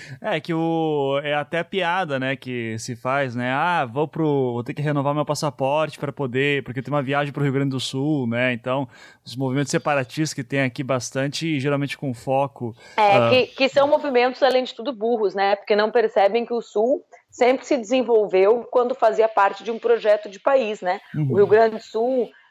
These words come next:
Speaker 2: ah, por exemplo, se desenvolveu economicamente quando inserido,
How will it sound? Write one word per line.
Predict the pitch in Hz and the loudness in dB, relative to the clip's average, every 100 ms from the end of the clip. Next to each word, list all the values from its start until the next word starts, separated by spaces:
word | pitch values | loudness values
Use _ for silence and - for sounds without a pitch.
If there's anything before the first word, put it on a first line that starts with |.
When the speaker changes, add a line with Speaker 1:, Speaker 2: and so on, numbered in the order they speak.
| - | 0
Speaker 2:
ah, | 185 180 175 170 170 | 4 4 4 2 2
por | 190 | 2
exemplo, | 190 170 180 170 160 - - | 2 2 0 0 -4 -10 -10
se | - | -4
desenvolveu | 185 220 214 196 226 | 2 4 4 4 2
economicamente | 247 220 214 214 220 196 180 196 285 277 - | 4 2 2 0 0 0 2 2 0 -4 -2
quando | 220 226 262 392 403 | 2 2 2 2 2
inserido, | 277 240 294 226 214 226 359 | 0 -2 0 2 0 0 -2